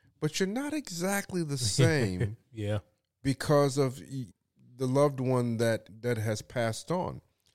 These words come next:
Speaker 1: it's affected you a certain way. When, when, when, when we, we're talking about these titles, man, I, you know, it breaks my heart. It really does. It really breaks my heart because there's so much more for us to, to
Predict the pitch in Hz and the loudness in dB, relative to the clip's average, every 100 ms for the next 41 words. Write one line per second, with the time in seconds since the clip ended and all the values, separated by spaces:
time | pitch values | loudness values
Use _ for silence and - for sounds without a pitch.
0 | - 123 - - 247 254 - 117 110 95 | -14 -6 -6 -4 -6 -6 -8 -4 -2 -2
1 | - 101 82 80 - - - _ _ _ | -2 -6 -6 -12 -14 -16 -18 _ _ _
2 | 120 131 127 135 123 92 123 123 120 107 | -4 -2 0 0 0 -6 -2 0 0 -4
3 | 123 120 117 - 123 - 160 170 147 127 | -4 -2 -4 -6 -8 0 0 0 0 0
4 | 127 120 - - 127 131 104 90 92 98 | 0 -6 -6 -2 0 2 0 -4 -6 -4
5 | 101 104 - 90 - 151 139 117 139 143 | -4 -6 -8 -10 -2 0 0 0 -2 2
6 | 190 - 160 139 160 - - 113 131 147 | 0 2 0 2 2 0 -2 -2 2 4
7 | 131 127 131 85 - _ _ - 117 117 | 4 4 4 2 -4 _ _ -2 0 4
8 | 143 127 123 123 - 107 120 143 - 95 | 4 4 2 0 0 -2 0 -2 -4 -8
9 | - 110 107 - - - - - - 120 | 0 2 2 -2 -14 -18 -18 -18 0 4
10 | 113 - 156 151 156 - 117 113 139 147 | 4 4 4 6 4 2 0 4 6 8
11 | 113 110 113 - - 117 120 - - - | 6 4 0 -4 -2 2 0 -2 -8 -4
12 | 107 101 - _ - 113 104 98 | -2 -4 -10 _ -4 0 0 -4